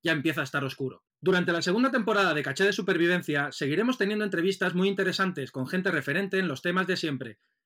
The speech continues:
Y aprovecho para decirte que son videoentrevistas. Si estás viendo esto por YouTube, ya te habrás dado cuenta. Pero si me escuchas desde plataformas de podcast, que sepas que puedes vernos la cara allí.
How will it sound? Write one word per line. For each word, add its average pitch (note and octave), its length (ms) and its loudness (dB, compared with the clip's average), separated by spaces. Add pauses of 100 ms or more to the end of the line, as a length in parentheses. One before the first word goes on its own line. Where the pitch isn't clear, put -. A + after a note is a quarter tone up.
Y D#3 60 -2
aprovecho G#3 360 2
para B3+ 140 0
decirte G3 500 0
que D#3 140 -2
son G3+ 180 0
videoentrevistas. G3+ 840 -2 (160)
Si D#3+ 100 -10
estás G#3+ 220 0
viendo A3 260 0
esto G3 220 0
por C#3+ 120 -2
YouTube, G3 460 2
ya F3+ 140 0
te G#3+ 80 2
habrás G#3+ 180 2
dado G3 220 2
cuenta. F#3+ 400 0 (320)
Pero D3+ 160 -2
si D#3 100 -2
me D#3 80 0
escuchas G#3+ 340 -2
desde D3 200 -2
plataformas F#3 500 -2
de G3 80 0
podcast, F3+ 460 -4
que D3 100 -6
sepas D#3+ 340 -4
que C3 120 -10
puedes F#3+ 240 0
vernos F3+ 320 0
la C#3+ 100 -4
cara D3+ 160 0
allí. C3+ 300 -2